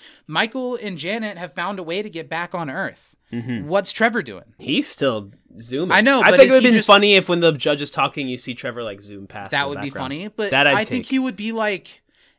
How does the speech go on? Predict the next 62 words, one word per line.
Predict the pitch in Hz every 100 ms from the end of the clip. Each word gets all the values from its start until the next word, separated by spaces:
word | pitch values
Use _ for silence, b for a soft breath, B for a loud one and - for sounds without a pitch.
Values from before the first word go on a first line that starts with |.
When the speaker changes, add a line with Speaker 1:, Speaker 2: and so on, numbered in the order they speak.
| -
Speaker 1:
at | 185 185
least | 214 220 -
trying | - 208 180 180 185
to | 175
come | - 175
up | 170 -
with | 165
an | 170
idea | 151 147 139 156
of | 156 143
what | 135 151
he | 127 143
could | 139 120
do | 131 117
because | 110 110 127 117
of | 113
how | 120
hell-bent | 107 123 117 113 113
he | 117
was | 113 113 107 110
on | 104 98 98
involving | 123 123 113 110 110 104 101
himself | 101 - 87 240
in |
Speaker 2:
Well, | 240
Speaker 1:
this. | 220
Speaker 2:
yeah, | 220 294
and | 175
he | 139
doesn't | 214 202 151
wanna | 143 180
Speaker 1:
Or | 196
Speaker 2:
deal | 147
Speaker 1:
at | 269
Speaker 2:
with | 220
Speaker 1:
least, | -
Speaker 2:
Sean. | 131 190 220 190
Speaker 1:
like, | 233 _
getting | 196 202 196
to | 196
the | 175
judge | 143 165 165 139
and | 151
trying | 139 175 165
to | 156
get | 147 143
the | 139
key, | 131 160 147 123
but | 131 123
n-, | 143 139 135
realizing | 156 147 139 131
it's | 123 -
gone. | 123 110
I | 151
don't | 240 208
know. | 180
I |
would | 190 214
have | 123
liked | 139 101
Speaker 2:
Mm-hmm. | 87 -
Speaker 1:
something. | 127 - 95 92